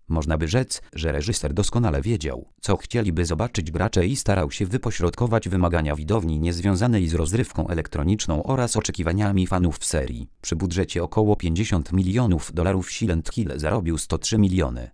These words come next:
Nie jest to duży zysk w porównaniu do Resident Evil czy Mortal Kombat, jednak i tak złożono zamówienie na kontynuację historii. Silent Hill Revelation trzy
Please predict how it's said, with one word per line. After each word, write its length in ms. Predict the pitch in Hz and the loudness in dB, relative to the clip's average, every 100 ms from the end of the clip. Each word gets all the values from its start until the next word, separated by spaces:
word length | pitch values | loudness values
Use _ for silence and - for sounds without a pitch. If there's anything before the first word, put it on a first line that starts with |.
| - | -8
Nie 200 | 107 127 | -2 0
jest 240 | 82 69 - | 0 -4 -4
to 180 | 110 117 | -2 0
duży 220 | 73 80 | 0 0
zysk 360 | 95 - - | 0 -2 -8
w 40 | - | -2
porównaniu 540 | 107 92 92 127 113 | 0 2 4 4 4
do 140 | 107 127 | 2 0
Resident 460 | 113 87 82 92 | 0 -2 0 0
Evil 300 | 117 98 95 | 0 2 0
czy 140 | - 87 | 0 0
Mortal 360 | 95 - 85 | 0 0 0
Kombat, 440 | 92 85 73 - - - | 2 0 0 -4 -8 0
jednak 380 | 107 98 90 | 2 2 0
i 80 | 104 | -2
tak 200 | 110 98 | -2 0
złożono 420 | 85 87 101 85 | 0 0 2 2
zamówienie 540 | 65 85 101 95 104 98 | 2 2 2 2 4 4
na 120 | 92 | 2
kontynuację 720 | 92 82 92 104 73 - 85 | 0 0 2 2 0 -2 -2
historii. 520 | - 123 73 67 55 - | -2 -2 -2 -2 -6 -12
Silent 380 | - - 90 78 - | -6 0 0 0 -6
Hill 380 | 98 71 78 76 - | -6 -4 -4 -6 -2
Revelation 600 | 98 110 101 - 117 107 | 0 2 2 0 0 0
trzy 260 | - 76 | 0 -4